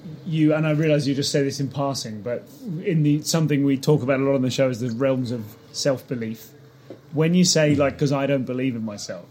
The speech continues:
s-, sometimes, how can you ch-, can you chart your self-belief over your career? Have there been times of greater or lesser self-belief, or is it a,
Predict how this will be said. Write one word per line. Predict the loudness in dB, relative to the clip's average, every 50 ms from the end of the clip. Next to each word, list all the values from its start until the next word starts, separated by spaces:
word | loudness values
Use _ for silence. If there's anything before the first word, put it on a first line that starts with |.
| -20 _ _ _ _ _ _ _ _ _ _ _ _ _ _ _ _ -6
s-, | -4 -4 -4 -4 -6 -6
sometimes, | -4 -2 0 0 0 0 2 2 0 0 -2 -2 -4 -4
how | -2 0 0 0
can | 0 2 2 2
you | 4 2 0 0
ch-, | -2 -6 -6 -4
can | -2 0 0
you | 0 0 -2
chart | -4 -2 0 0 0 0 0 -4 -8 -8 -6
your | -2 0 0 0
self-belief | 0 0 0 0 0 0 -2 -2 0 2 2 2 2 0 -2 -2 0
over | 0 2 2 2 2 2
your | 2 2 2 0
career? | 0 0 0 2 4 4 2
Have | 2 2 0
there | -2 -2
been | -2 -4
times | -4 -4 -2 -2 -2 -2 -2 -2
of | -6 -4
greater | -2 0 2 2 0 0 -2
or | 0
lesser | 0 0 0 -2 -2
self-belief, | -2 -2 -2 -2 -2 -4 -4 -4 -2 -2
or | -2 0
is | 0 0 0
it | 0 2
a, | 2 0 0